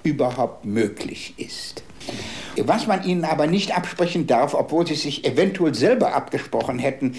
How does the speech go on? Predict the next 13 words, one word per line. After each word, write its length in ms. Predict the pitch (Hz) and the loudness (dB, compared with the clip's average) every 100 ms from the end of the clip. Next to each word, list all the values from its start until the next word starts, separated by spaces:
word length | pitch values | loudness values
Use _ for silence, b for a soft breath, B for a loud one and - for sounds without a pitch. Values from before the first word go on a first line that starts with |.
| B | B
ist 220 | 175 - | -2 2
der 120 | 143 117 | 2 2
ganz 260 | 143 165 | 2 2
persönliche 640 | - 123 107 131 131 127 | 0 0 2 2 2 -2
und 160 | - 110 | -4 -4
spontane 800 | - 110 98 - 104 123 117 95 B B - | -6 -4 -4 -2 2 4 2 0 B B -2
Idealismus 840 | 135 117 104 127 - 107 101 - | 2 4 2 2 0 -4 -4 -2
oder 220 | 127 117 | 0 2
die, 300 | 101 120 107 101 104 | 0 -4 -6 -6 -2
das 280 | 139 135 - | 0 0 0
Mitleid, 760 | 135 196 233 - 104 90 95 - | 2 2 2 0 -2 0 -2 -2
das 200 | 139 - | -4 -2
Mitgefühl 920 | 190 269 - - - - 135 98 90 | 0 0 0 -2 -2 -2 -2 -2 -4